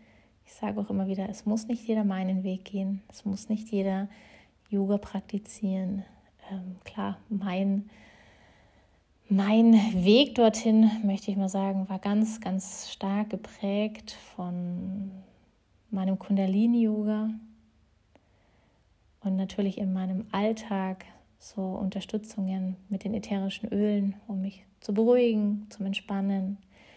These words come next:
Stimmung zu heben, zu erden. Aber das muss nicht von jedem der Weg sein.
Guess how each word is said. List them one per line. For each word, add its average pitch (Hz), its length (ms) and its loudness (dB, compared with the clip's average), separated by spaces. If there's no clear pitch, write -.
Stimmung 226 460 2
zu 220 120 -6
heben, 202 680 -2
zu - 180 -12
erden. 196 720 -2
Aber 202 160 0
das 214 140 2
muss 233 180 4
nicht 214 120 2
von 202 120 0
jedem 226 300 2
der 185 140 0
Weg 185 200 -8
sein. 202 380 -8